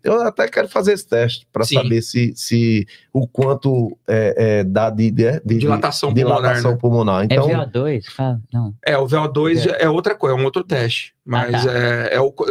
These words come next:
Speaker 2: aí o V O dois já é, por exemplo, a captação de oxigênio não necessariamente se traduz em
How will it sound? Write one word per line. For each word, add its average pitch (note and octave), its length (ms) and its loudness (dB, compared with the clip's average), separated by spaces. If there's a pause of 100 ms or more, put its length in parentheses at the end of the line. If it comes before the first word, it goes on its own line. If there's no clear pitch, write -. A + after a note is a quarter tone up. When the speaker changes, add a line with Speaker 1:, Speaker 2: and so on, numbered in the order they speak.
(160)
Speaker 2:
aí D3 240 0
o F3 60 2
V D#3+ 120 0
O D#3 100 0
dois E3 360 0
já D#3 180 0
é, D3+ 140 0
por D#3+ 160 -4
exemplo, B2 240 -4 (580)
a - 140 -2
captação F3 600 -2
de F#3+ 80 2
oxigênio C#3 720 0 (320)
não C3+ 160 2
necessariamente D#3+ 880 0 (120)
se - 180 -4
traduz E3 680 -2
em E3+ 440 0